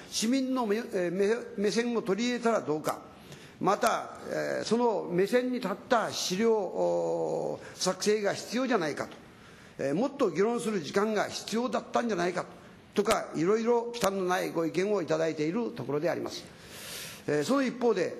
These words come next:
えー、市民委員の皆様、皆様からは、市政運営に参加できてよかったと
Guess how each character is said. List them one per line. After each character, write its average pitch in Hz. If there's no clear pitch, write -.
え 151
ー、 139
市 214
民 247
委 214
員 254
の 233
皆 185
様、 190
皆 175
様 202
か 160
ら 143
は、 135
市 -
政 254
運 226
営 233
に 247
参 220
加 214
で 208
き -
て 185
よ 135
か 233
っ -
た 226
と -